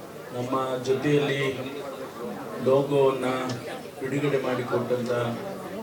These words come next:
ನನಗೆ ಅತ್ಯಂತ ಪ್ರೀತಿಯ ಆತ್ಮೀಯ ರಾಘಣ್ಣ ರಾಘವೇಂದ್ರ ರಾಜ್ಕುಮಾರ್ ಅವರು ಈಗ ತಾನೇ ನಿರ್ಗಮಿಸಿದ್ದಾರೆ.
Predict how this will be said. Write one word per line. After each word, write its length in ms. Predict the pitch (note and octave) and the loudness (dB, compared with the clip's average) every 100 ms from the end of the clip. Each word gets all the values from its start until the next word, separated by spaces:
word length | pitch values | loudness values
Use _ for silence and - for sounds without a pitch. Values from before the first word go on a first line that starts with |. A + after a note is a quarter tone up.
| - - - - | -10 -12 -10 -6
ನನಗೆ 380 | A#2 B2+ D3 D3 C3 | -2 2 4 6 4
ಅತ್ಯಂತ 440 | - D3 D#3 - D3+ D3 - - - - - - - - | 2 -2 2 4 6 4 -2 -8 -8 -8 -8 -6 -6 -4
ಪ್ರೀತಿಯ 480 | A#2 C3 C#3 C3+ C3 C3+ - - G#2 | -2 -2 -2 2 2 2 -2 -6 -4
ಆತ್ಮೀಯ 480 | B2 B2 C#3+ D3 C#3+ B2+ B2+ A#2+ - - - - D#3+ D#3+ - - F#3+ - - - - A#2 | -4 -2 4 6 6 6 2 0 -6 -12 -12 -10 -10 -10 -8 -8 -6 -8 -8 -10 -6 2
ರಾಘಣ್ಣ 440 | B2+ C3 C#3 C3+ A#2 A2 | 6 8 8 8 4 6
ರಾಘವೇಂದ್ರ 520 | A2+ B2 B2+ A#2+ A#2+ | 6 6 2 4 4
ರಾಜ್ಕುಮಾರ್ 720 | A#2 A#2 A2+ - A#2 A#2 A2 | 6 4 0 -2 -2 0 0
ಅವರು 240 | G#2+ G#2+ A2+ A#2 - - | 0 0 -2 -4 -10 -4
ಈಗ 80 | A#2+ | -4
ತಾನೇ 360 | - B2+ B2+ B2+ | 0 -2 0 -2
ನಿರ್ಗಮಿಸಿದ್ದಾರೆ. 1300 | A2 - - A#2 A#2 B2+ B2 A#2 G2+ G2 - - | -4 -4 -2 0 0 0 -2 -2 -2 -2 -4 -8